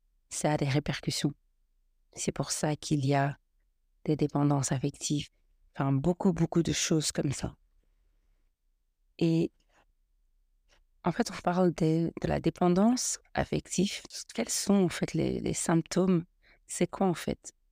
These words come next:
Comme j'ai dit, il y a la peur de l'abandon. Tu as peur en fait que si tu ne fais pas ce que l'autre souhaite de ta part, cette personne va partir.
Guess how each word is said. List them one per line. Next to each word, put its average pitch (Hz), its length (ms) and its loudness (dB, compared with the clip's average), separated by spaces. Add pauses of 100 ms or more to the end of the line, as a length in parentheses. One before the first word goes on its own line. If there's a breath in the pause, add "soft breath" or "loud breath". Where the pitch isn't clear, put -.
(500)
Comme 175 180 2
j'ai 165 180 2
dit, 165 160 0
il - 20 2
y 175 80 4
a - 20 2
la 156 140 0
peur 180 280 0
de 170 60 0
l'abandon. 151 500 0 (1000)
Tu - 160 -2
as 165 100 2
peur 196 320 2
en 170 80 4
fait 175 320 0
que - 160 -2
si - 240 0
tu - 140 2
ne 165 40 4
fais - 180 -2
pas 180 180 2
ce - 100 -4
que - 80 -2
l'autre 160 420 2
souhaite - 460 -4
de 180 160 2
ta 151 180 -2
part, - 460 -2 (420 soft breath)
cette - 160 -4
personne 175 340 0
va 151 120 -2
partir. - 560 -4